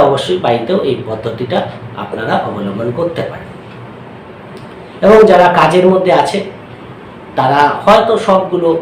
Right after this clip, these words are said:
বা কিছু নিয়মকানুন পালন করতে পারছে না, তাহলে চেষ্টা করবেন বাড়িতে যখন যাবেন, অন্তত পক্ষে খালি হাতে এদিন বাড়ি যাবেন। যদি পারেন, লক্ষ্মী গণেশের কোনো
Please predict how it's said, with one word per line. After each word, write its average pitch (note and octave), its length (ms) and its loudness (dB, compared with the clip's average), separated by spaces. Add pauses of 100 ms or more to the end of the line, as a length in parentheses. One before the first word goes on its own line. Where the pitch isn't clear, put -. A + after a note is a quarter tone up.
(320)
বা D#3 100 2 (140)
কিছু D3 200 -8 (420)
নিয়মকানুন C#3+ 480 0 (100)
পালন C3+ 280 -2
করতে C#3 280 -6
পারছে D#3 360 -4
না, F#3+ 60 -2 (1200)
তাহলে - 200 4 (100)
চেষ্টা G3 240 2 (100)
করবেন D#3 300 0
বাড়িতে C#3+ 260 0 (100)
যখন D3 160 0 (100)
যাবেন, B2 240 -6 (680)
অন্তত A3 340 2 (120)
পক্ষে - 280 -12 (880)
খালি G#3 320 0
হাতে B2 200 -2 (260)
এদিন B2+ 200 -4 (320)
বাড়ি G#2+ 240 -4
যাবেন। - 220 -8 (1700)
যদি G3 180 4 (140)
পারেন, E3+ 240 4 (640)
লক্ষ্মী F#3+ 360 -2
গণেশের D#3+ 440 2 (340)
কোনো C3 160 -2